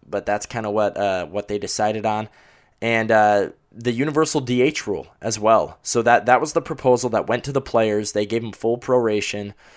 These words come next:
but they wanted to push everything back. The players union originally said no, and the breaking news we have right now is that they will not counter. So there will not be a deal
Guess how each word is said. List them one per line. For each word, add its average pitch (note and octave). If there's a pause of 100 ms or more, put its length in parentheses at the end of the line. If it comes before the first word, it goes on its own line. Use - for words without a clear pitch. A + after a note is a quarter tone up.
(140)
but -
they G#2
wanted A2+
to C3+
push B2+
everything A#2+
back. G2
The -
players A#2+
union B2
originally B2
said C3+
no, B2 (600)
and A2+
the G#2+
breaking C3
news C3+
we B2+
have B2
right A#2+
now A#2
is G2
that G2
they G#2
will C3
not A2
counter. G2
So -
there A2
will A2+
not C#3
be A#2+
a A#2+
deal G2+